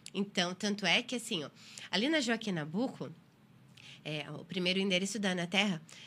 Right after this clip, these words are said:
era ruim pra estacionar. Nós tínhamos somente duas vagas na frente, né? Assim, era um espaço de cento e cinquenta metros. Na época, a gente queria, nem queria todo aquele espaço, a gente queria menorzinho.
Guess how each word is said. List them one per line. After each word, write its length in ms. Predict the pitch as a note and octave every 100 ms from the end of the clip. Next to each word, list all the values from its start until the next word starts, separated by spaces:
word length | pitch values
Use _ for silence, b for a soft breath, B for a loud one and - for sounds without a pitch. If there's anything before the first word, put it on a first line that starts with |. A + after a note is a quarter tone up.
| B
era 200 | - A3
ruim 280 | G3 G#3 A#3+
pra 120 | A3+
estacionar. 640 | A3 - F3 E3 D3 E3+ G3+ -
Nós 180 | G3 G3+
tínhamos 260 | G3+ G3
somente 420 | F#3+ F#3 F3+ - F#3
duas 440 | F3+ D4+ F4 G#3
vagas 460 | F#3+ F3 F3+ E3 E3+
na 160 | D#3
frente, 640 | E3+ D#3+ C3 D3+ - B3+ D4+ - - -
né? 300 | E3+ D#3 B3 B B B B B
Assim, 220 | F#3 G#3
era 120 | G3 F#3+
um 40 |
espaço 400 | G3 - G3 G#3
de 60 | -
cento 200 | A#3 A#3
e 40 |
cinquenta 360 | G#3+ G3 F#3+ F#3
metros. 240 | F#3 - G#3
Na 160 | B3
época, 280 | A#3 D#4+ D4+
a 40 |
gente 200 | C#4 E4
queria, 360 | - D#4+ E4 A#3
nem 260 | B3 G4 A4+
queria 260 | F#4 E4+
todo 220 | E4+ G4+
aquele 240 | G4 E4+ D4
espaço, 380 | - F#3+ F#3 F#3+
a 20 |
gente 240 | A3+ -
queria 260 | - A#3+ C#4
menorzinho. 640 | C#4 C4+ C4 A#3 C#4 E3